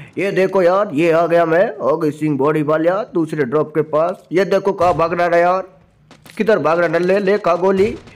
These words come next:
बाप रे बाप, बच गया यार, इसको बॉडी पड़ा, अब नहीं बचेगा।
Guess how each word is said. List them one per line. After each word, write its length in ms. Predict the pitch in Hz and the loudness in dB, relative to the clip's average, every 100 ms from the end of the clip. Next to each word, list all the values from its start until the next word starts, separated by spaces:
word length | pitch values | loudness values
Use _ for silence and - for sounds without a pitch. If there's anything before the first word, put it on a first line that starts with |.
| - _ _ _ | -20 _ _ _
बाप 260 | - 185 - | -4 -4 -2
रे 80 | 180 | -2
बाप, 320 | 123 185 208 | 0 0 0
बच 200 | 170 170 | -2 -2
गया 120 | 143 160 | 0 2
यार, 220 | 147 156 | 4 2
इसको 240 | 156 156 | 0 -2
बॉडी 260 | 135 147 156 | 0 0 0
पड़ा, 220 | 147 151 | 0 0
अब 420 | 190 349 214 180 | -2 -4 -6 -2
नहीं 120 | 170 170 | 0 0
बचेगा। 560 | 170 175 185 156 196 | -2 0 -2 0 0